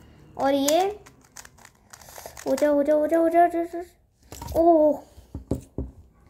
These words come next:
फ्रेंड्स, ये एडवांस पीएलएल और ओएलएल सीखने का मुझे फ़ायदा हो गया। पीएलएल में तो मेरी मैक्सिमम तीन algorithm देगी,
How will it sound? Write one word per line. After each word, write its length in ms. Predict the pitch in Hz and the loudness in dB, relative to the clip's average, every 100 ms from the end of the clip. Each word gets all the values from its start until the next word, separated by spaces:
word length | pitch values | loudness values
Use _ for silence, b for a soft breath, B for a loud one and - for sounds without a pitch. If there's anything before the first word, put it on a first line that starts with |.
| b b b b b b - - - | b b b b b b -20 -20 -4
फ्रेंड्स, 440 | 285 285 320 - | -2 -2 -4 -6
ये 160 | 294 320 | -2 -2
एडवांस 760 | - 285 277 285 285 294 - - | 0 -2 0 2 2 0 -12 -12
पीएलएल 460 | 294 277 269 269 277 | -4 0 0 0 0
और 200 | 294 294 | -2 -2
ओएलएल 340 | 262 262 269 | -2 -4 -6
सीखने 360 | 285 269 247 254 | -8 -14 -12 -10
का 100 | 262 | -8
मुझे 200 | 262 277 | -6 -6
फ़ायदा 400 | 285 247 233 233 | -4 -4 -4 -4
हो 120 | 240 | -6
गया। 200 | 226 240 320 - B B B - | -4 -6 -8 -14 B B B -4
पीएलएल 520 | 302 294 311 311 311 | 2 2 4 2 0
में 140 | 311 | -6
तो 80 | 320 | -8
मेरी 200 | 320 330 | -6 -8
मैक्सिमम 600 | 320 262 254 277 285 302 | -6 -8 -8 -10 -8 -10
तीन 240 | 277 269 | -8 -6
algorithm 580 | 269 262 262 254 254 269 | -4 -2 0 -2 -2 -4
देगी, 340 | 233 220 240 | -4 -4 -8